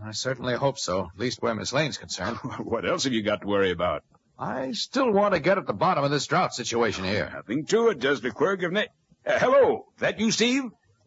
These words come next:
Speaker 2: Mister Clark Kent of the Metropolis Daily Planet's over here at the office. He's trying to locate that other Planet reporter, Lois Lane, who's, yeah, yeah, that's the one. Uh, see you this afternoon any time? That's so.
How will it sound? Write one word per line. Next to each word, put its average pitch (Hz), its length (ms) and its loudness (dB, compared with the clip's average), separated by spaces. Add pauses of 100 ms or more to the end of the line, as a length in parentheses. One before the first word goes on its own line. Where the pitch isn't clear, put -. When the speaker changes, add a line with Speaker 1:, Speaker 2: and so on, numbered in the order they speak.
(340)
Speaker 2:
Mister 170 220 0
Clark 247 340 4
Kent 226 200 2
of 175 60 0
the 175 60 0
Metropolis 196 500 2
Daily 214 280 6
Planet's 180 400 4
over 202 160 4
here 202 120 6
at 180 80 0
the 196 120 6
office. 170 440 0 (380)
He's 151 240 2
trying 214 240 4
to 202 40 6
locate 190 400 4
that 175 160 6
other 202 180 4
Planet 156 280 2
reporter, 143 400 4
Lois 190 320 4
Lane, 185 280 4
who's, 156 280 2 (760)
yeah, 180 280 4 (640)
yeah, 170 160 6
that's 214 180 4
the 214 100 6
one. 165 280 4 (340)
Uh, 143 140 0
see 208 160 0
you 247 60 4
this 208 160 4
afternoon 226 400 4
any 214 140 2
time? 214 440 2 (1160)
That's 139 240 -2
so. 226 480 2